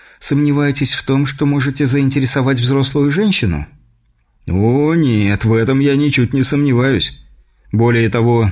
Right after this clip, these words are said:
точно знаю, что интересую зрелых дам и вовсе не из-за возобладания у них материнских чувств. Просто я видел, как в мою сторону посматривали молодые прелестницы, и Мария Ивановна взялась защитить меня от их посягательств,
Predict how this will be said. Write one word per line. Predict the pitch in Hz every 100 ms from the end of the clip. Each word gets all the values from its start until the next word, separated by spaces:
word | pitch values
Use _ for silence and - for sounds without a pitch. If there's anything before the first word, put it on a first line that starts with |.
| -
точно | 160 151 - 110
знаю, | 104 139 131 82
что | - 107
интересую | 107 113 127 127 139 101
зрелых | 90 107 104 95 98
дам | 135 120 - - -
и | 113 127
вовсе | 143 131 139
не | 131 135 131
из-за | 120 131 135 131
возобладания | 123 120 131 139 147 156 110 85
у | 90
них | 107 123
материнских | 107 95 98 107 104 113 -
чувств. | 117 87 - - - _ _ _ _ _ -
Просто | 117 123 135
я | 127 143
видел, | 175 131 87
как | 110 -
в |
мою | 117 120 120
сторону | - 160 127 98 85 78
посматривали | 127 - 165 117 101 104 107
молодые | 120 131 135 95
прелестницы, | 147 151 110 - 78 78 71 - _ -
и | 98
Мария | 110 107 110 107 101
Ивановна | 98 107 123 139 139
взялась | 113 95 87 90
защитить | 101 98 - 135 - -
меня | 92 82 82
от | 87 104
их | -
посягательств, | 101 107 98 92 - 71 - -